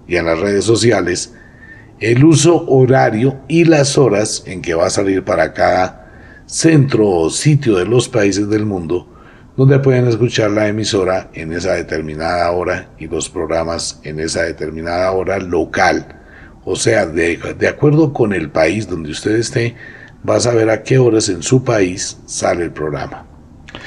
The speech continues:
Esto ha sido, bueno, medio loco. Pero ahí está, y lo vamos intentando. La vida es un juego y es tratar de hacerlo lo mejor posible, colocándole todas las ganas, eso sí, todas las ganas al máximo.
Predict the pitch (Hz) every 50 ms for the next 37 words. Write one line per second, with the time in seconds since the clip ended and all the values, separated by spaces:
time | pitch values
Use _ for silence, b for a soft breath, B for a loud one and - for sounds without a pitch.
0 | B B B B B - 143 139 165 143 131 139 143 143 139 135 117 101 - -
1 | - - - 95 90 - - - - 95 98 98 98 95 104 113 110 - - -
2 | - - - - B B B B B B B B - - 190 214 214 220 202 151
3 | 151 175 165 156 139 135 139 156 170 185 190 175 147 156 147 135 156 143 185 190
4 | 185 180 175 170 160 160 190 208 190 170 147 135 156 156 131 120 - 143 127 110
5 | 80 87 82 80 85 101 107 101 - 113 110 - - 104 101 98 101 95 - 101
6 | 95 92 95 92 92 80 82 85 80 90 85 76 - 95 90 - 104 95 90 87
7 | 92 78 - B B B B B B B B B - 101 82 82 80 - - 98
8 | 101 101 92 85 - - 98 95 90 92 90 85 82 82 87 90 90 90 90 90
9 | - - - - - - - - - - - - - - - - - - - 95
10 | 90 95 87 - - 85 76 - - - - - - 113 135 123 98 85 82 78
11 | 82 85 85 85 87 85 87 80 80 80 78 76 73 - - 73 71 - -